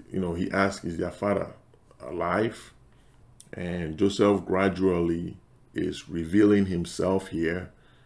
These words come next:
and he's asking their brother before. You know, he's asking of their brother before, and then now he's washing their feet. He's washing their feet, and then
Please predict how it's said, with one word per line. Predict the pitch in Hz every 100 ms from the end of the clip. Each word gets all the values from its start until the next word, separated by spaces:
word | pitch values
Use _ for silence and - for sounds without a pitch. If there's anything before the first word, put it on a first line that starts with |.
| -
and | - 82
he's | 85 -
asking | 92 98 - 104 101
their | 87
brother | 80 92 95 98 98 92 - - _ _ 90
before. | 85 85 107 95 82 - - - - - - - _ _
You | -
know, | 82 80 80
he's | 85 82
asking | - 101 101 - 104 104 101 95 - - - - _ _ _ - _ - _ -
of | 82 -
their | 80
brother | 82 90 101 87
before, | 80 82 - 98 87 78 -
and | 82
then | 82 85 85
now | 87 95 90 85 92
he's | - 85 82
washing | 85 95 98 107 101
their | 98 87
feet. | - 95 101 - - - - _ _ _ _ -
He's | 85
washing | 82 92 95 101 101
their | 101
feet, | 90 - 104 101 101
and | - 85
then | 90 90 85 85